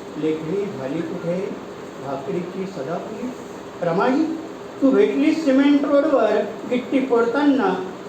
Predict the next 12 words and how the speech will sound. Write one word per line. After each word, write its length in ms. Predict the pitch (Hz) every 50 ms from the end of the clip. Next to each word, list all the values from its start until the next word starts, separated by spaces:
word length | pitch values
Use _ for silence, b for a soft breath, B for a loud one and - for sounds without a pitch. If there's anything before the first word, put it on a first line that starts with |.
| - 214
आयुष्य 460 | 220 247 277 302 - - - 269 247
लक्तरताना, 1120 | 233 214 185 - - 294 302 302 277 - 269 254 247 233 220 214 202 202 202 208 - - - - - - - - 175 185
ध्येया 400 | 214 233 233 233 233 262 277 294
सांधताना 1040 | 294 - - - 220 208 226 233 277 262 269 262 254 247 226 214 208 202 202 202 202 - - -
तू 100 | 240 226
भेटलीस 540 | 175 180 196 185 185 - 233 277 285 262 -
रमाई, 460 | 233 202 202 190 185 180 175 170 175 175 - - - - -
लोखंडी 520 | 175 175 175 - 208 202 208 196 180 185 170
पुलाखाली 840 | - - 165 165 190 202 208 202 190 185 196 202 214 233 247 254 - - - - - -
दोन्ही 340 | 170 175 165 175 190 202 185
हात 460 | - 170 185 185 180 - - - 180
पसरताना, 800 | 165 - 202 214 214 - - 185 170 165 160 160 156 156 156